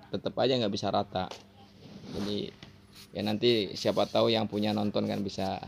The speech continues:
ngerti tah. Nanti bisa dikirimin videonya. Ya syukur-syukur subscribe ya.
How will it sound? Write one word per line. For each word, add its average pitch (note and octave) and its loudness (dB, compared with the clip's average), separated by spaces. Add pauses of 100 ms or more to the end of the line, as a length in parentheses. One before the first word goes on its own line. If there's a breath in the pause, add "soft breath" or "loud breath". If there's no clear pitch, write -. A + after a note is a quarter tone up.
(180)
ngerti G2 -2
tah. G2 -4 (400)
Nanti G2 0 (480)
bisa G2 -2
dikirimin G2 0
videonya. G2 -4 (480)
Ya C#3+ 4
syukur-syukur A2+ 2
subscribe G#2 0
ya. - -12